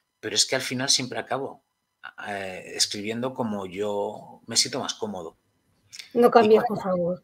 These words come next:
Speaker 2: tú
Speaker 1: y
Speaker 2: sigue
Speaker 1: cuando hay
Speaker 2: como
Speaker 1: algo que, que, que lo veo demasiado distinto, no estoy seguro de ello.
Speaker 2: Claro. Bueno, Isaac, que lo has mencionado,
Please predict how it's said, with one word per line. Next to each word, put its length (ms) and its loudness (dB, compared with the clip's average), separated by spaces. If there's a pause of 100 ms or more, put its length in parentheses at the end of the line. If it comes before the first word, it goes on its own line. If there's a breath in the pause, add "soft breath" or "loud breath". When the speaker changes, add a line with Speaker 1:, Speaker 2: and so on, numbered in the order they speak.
(100)
Speaker 2:
tú 100 -4
Speaker 1:
y 40 -2
Speaker 2:
sigue 280 0
Speaker 1:
cuando 280 4
hay 80 4
Speaker 2:
como 120 8
Speaker 1:
algo 260 4
que, 540 0
que, 560 -2 (840)
que 120 -2
lo 100 4
veo 140 6
demasiado 360 2
distinto, 600 0
no 80 -6
estoy 220 0
seguro 360 2
de 160 -8
ello. 180 -14 (680)
Speaker 2:
Claro. 300 -10 (460 loud breath)
Bueno, 320 12
Isaac, 420 6
que 60 12
lo 100 12
has 220 8
mencionado, 760 8